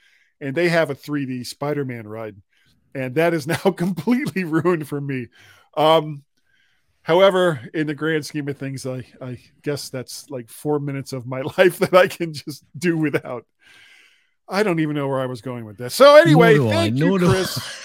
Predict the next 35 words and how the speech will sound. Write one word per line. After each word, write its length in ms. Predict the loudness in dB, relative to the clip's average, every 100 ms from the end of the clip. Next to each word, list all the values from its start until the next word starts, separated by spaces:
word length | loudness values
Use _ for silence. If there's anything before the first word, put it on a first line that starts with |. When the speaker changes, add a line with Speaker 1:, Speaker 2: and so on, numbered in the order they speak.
| -18 -16 -12 -8
Speaker 2:
I. 760 | -8 -12 -14 -12 -14 -12 -12 -12 _
<laughs> 260 | -16 -8 -2
Speaker 1:
Thank 260 | 0 0
you, 60 | -6
Chris, 360 | -4 -4 -6 -12 -14
for 100 | -12
writing 420 | -6 -4 -4 -6 -10
in 300 | -12 -14 -18 _ _ _ _ _ _ -14
and, 440 | -10 -10 -12 -16 -16 -10
uh, 320 | -6 -6 -8 -14 _ _ _ _ _ _ _ _ _ _ _
for, 220 | -8 -8 -6
for 180 | -4 -2
everything 460 | -2 -6 -8 -8
that, 160 | -8 -10 _
that 200 | -10 -10
you 160 | -12 -12
do 280 | -8 -8 -8
and 80 |
everything 340 | -8 -10 -10 -12
that 100 | -12
you've 140 | -14 -12
done 160 | -12
in 80 | -12
the 80 | -12
past 360 | -12 -12 -14
for 120 | -14 -14
the 60 |
show. 340 | -12 -12 -12 -14 _ _ _ _ _ _ _ _ 0
Uh, 320 | 6 6 6
and 160 | 4 0
speaking 460 | -4 -4 -2 0
of 160 | 0 0
which, 380 | -2 -2 -6 -14
Gaz, 600 | -6 0 0 0 -6 -14 _ _ _ _ _ _ _ _ _ _ _ _
Speaker 2:
What? 260 | -8 -8